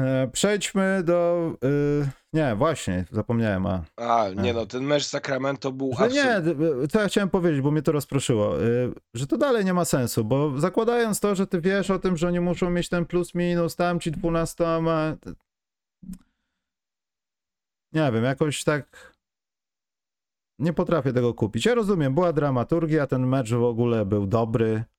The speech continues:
Speaker 1: Wiedząc o tym, że tamci musieli przegrać nie mniej niż dwunastoma, to wygrali sobie mecz, Warriors się kompletnie pogubili.
Speaker 2: Odwrócili minus osiemnaście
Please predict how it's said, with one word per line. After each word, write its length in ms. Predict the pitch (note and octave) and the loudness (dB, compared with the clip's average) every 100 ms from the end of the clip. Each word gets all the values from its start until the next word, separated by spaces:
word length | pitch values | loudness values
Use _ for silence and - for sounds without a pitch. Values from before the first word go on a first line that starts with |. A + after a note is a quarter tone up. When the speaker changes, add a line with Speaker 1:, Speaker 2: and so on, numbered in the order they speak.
| _ _ _ _ _ | _ _ _ _ _
Speaker 1:
Wiedząc 340 | B2+ C3+ C3+ | -2 0 0
o 80 | C3+ | 0
tym, 180 | C3+ C3 | 0 0
że 120 | A2+ | 2
tamci 360 | A#2+ C3+ C3 B2 | 0 0 0 0
musieli 400 | A#2+ A2 A#2+ A#2 | 0 0 0 0
przegrać 440 | - B2 A#2+ G#2+ | 0 0 0 0
nie 80 | A2+ | 0
mniej 300 | A2 A2+ A2+ | 2 2 0
niż 160 | G#2+ F#2 | 0 -2
dwunastoma, 680 | A2 A2 G#2 - A#2 A2+ | -2 -2 -2 0 0 0
to 100 | G#2+ | -2
wygrali 400 | G2 G2 A2+ G#2+ | -2 0 0 0
sobie 320 | G2+ G#2+ G2+ G2+ | 0 0 0 0
mecz, 400 | A2 A2 - - | 0 0 -4 -2
Warriors 360 | A2+ A2 G2 | 0 0 -2
się 140 | - G#2+ | -4 -4
kompletnie 680 | G#2 G2 G#2+ - G#2 G2+ G2+ _ _ _ _ | -2 0 -2 -2 -2 -4 -6 _ _ _ _
pogubili. 640 | A#2 G#2 G2+ A2+ G#2+ G#2+ G#2 | -4 -2 0 0 2 0 0
Speaker 2:
Odwrócili 920 | A#2 A2 A#2+ G#2+ C3 A#2+ A#2+ A#2 A2 G2 G2+ | -2 -4 -4 0 0 0 -2 -2 -6 -16 _
minus 420 | A2+ A#2+ A#2 G#2+ | -6 -2 0 -2
osiemnaście 760 | A2+ G#2 A2 G#2 G2 - - | -4 -6 -2 2 2 0 -6